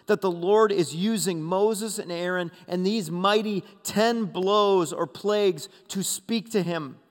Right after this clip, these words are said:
He wants to remain in illusion, and oh, it's going to cost him. And oh, how it costs us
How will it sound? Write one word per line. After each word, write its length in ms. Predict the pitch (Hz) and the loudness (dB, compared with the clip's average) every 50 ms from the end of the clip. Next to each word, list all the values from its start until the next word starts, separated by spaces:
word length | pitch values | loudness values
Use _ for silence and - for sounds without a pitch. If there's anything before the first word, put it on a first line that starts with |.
| _ _ _ _ _ _ _ _ | _ _ _ _ _ _ _ _
He 140 | - 196 202 | -6 -2 0
wants 360 | 185 202 214 220 220 214 - | 2 2 2 2 2 0 -4
to 120 | - 233 214 | -6 -4 -2
remain 520 | 196 202 196 190 202 202 208 208 208 202 | 0 0 0 2 2 2 2 2 0 0
in 200 | 196 185 214 202 | -2 -2 -2 -2
illusion, 600 | 196 190 190 190 214 226 214 170 156 165 156 156 | 0 0 0 0 0 0 0 0 -2 -2 -2 -2
and 120 | 160 165 180 | -2 -4 -2
oh, 440 | - - 208 214 214 208 190 - - - - - | -2 -2 0 0 2 2 0 0 -2 -6 -4 0
it's 220 | 196 196 190 - | 0 0 0 -2
going 380 | - 202 214 240 247 240 226 - | -4 -2 0 0 0 0 -2 -4
to 140 | - 196 | -6 -8
cost 500 | - - - 233 - 208 233 226 - - | -8 -6 -4 0 2 2 2 0 -2 -4
him. 280 | - 220 185 175 156 135 - _ _ _ _ _ _ _ _ _ _ _ _ _ _ _ _ _ _ _ _ _ _ _ _ _ | -4 -4 -4 -4 -6 -10 -14 _ _ _ _ _ _ _ _ _ _ _ _ _ _ _ _ _ _ _ _ _ _ _ _ _
And 140 | - 190 202 - | -2 -2 0 2
oh, 380 | 208 220 233 240 233 220 208 | 4 6 8 10 10 10 8
how 260 | 156 175 208 208 214 | 6 6 4 6 6
it 160 | 220 214 214 - | 4 2 -2 -4
costs 640 | - 208 214 202 208 208 - - - - - - - - | 0 4 6 6 6 6 2 -2 -8 -10 -10 -10 -4 0
us 560 | 202 220 214 196 - - - - - - - | 2 4 4 2 0 -4 -8 -10 -14 -16 -18